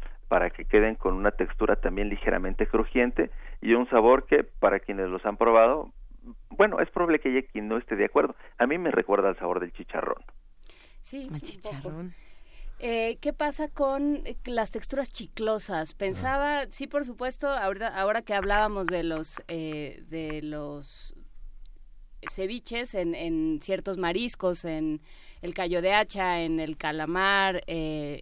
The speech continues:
Speaker 2: eh, ci-, eh, ciertos, ciertos mariscos cuya textura es chiclosa, pero también, por ejemplo, los, los chongos zamoranos. ¿Cuánta gente no come chongos zamoranos porque dice, "Te rechinan los dientes",
Speaker 1: Ah,
Speaker 2: ¿no?
Speaker 1: claro.
Speaker 2: Es como comer ligas.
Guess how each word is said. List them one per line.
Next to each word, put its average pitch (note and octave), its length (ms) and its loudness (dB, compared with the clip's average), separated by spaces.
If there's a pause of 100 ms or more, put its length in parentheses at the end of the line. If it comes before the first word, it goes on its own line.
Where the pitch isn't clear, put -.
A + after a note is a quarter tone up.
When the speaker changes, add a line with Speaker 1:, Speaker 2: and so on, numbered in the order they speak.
Speaker 2:
eh, D#3+ 140 -8
ci-, - 260 -12
eh, E3+ 100 -6
ciertos, G3+ 760 -2 (480)
ciertos A#3 640 -4 (260)
mariscos G3+ 560 0
cuya F#3 380 4
textura G3+ 520 2
es F#3 160 2
chiclosa, A3 560 0
pero G#3 160 -4
también, C4 420 0
por B3 220 0
ejemplo, B3+ 680 0
los, F3 580 0
los E3 200 0
chongos A#3 320 4
zamoranos. G3+ 560 4
¿Cuánta G#3 260 -2
gente A#3 260 -4
no A3+ 160 0
come A3 300 -2
chongos G3+ 300 -4
zamoranos F3 560 -2
porque D#3+ 220 -6
dice, F3+ 340 -2 (380)
"Te F3+ 100 -4
rechinan G#3 380 -2
los F#3+ 140 -2
dientes", G3+ 520 -2
Speaker 1:
Ah, - 160 4
Speaker 2:
¿no? A3 80 -4
Speaker 1:
claro. F#2+ 340 4 (720)
Speaker 2:
Es G3 120 -14
como G#3 200 -8
comer F#3+ 280 -4
ligas. G#3 480 -6